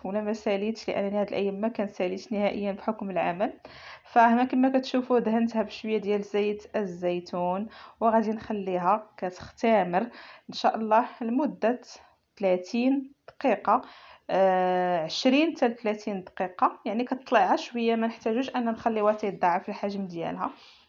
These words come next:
يعني غير شويه فقط وتنخدموا بها. كما شفتوا انا خليتها ارتاحت شويه، فغادي ناخذوا العجينه ديالنا دابا، وغادي نحاول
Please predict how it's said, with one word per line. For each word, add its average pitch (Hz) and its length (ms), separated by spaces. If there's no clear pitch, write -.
يعني 190 240
غير 226 140
شويه 233 360
فقط 240 400
وتنخدموا 214 580
بها. 185 360
كما 262 220
شفتوا 269 260
انا 254 120
خليتها 240 380
ارتاحت 208 360
شويه، 196 460
فغادي 233 420
ناخذوا 226 340
العجينه 202 580
ديالنا 196 440
دابا، 190 460
وغادي 302 340
نحاول 285 640